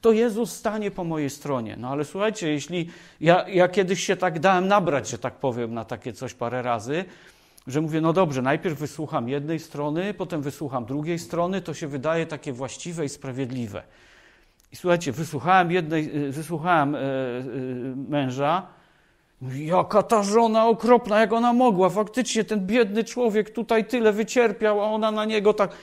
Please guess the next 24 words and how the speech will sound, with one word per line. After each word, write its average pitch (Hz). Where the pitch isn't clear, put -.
"Dobrze, 127
idę 170
do 143
żony, 175
taki", 139
ona 175
mi 156
przedstawia 147
swoją 143
stronę. 101
Jaka 151
ta 165
kobieta 170
biedna, 143
jaki 165
ten 214
człowiek, 240
jaki 254
potwór, 254
jaki 247
zły. 247
I 226
co 330
teraz? 277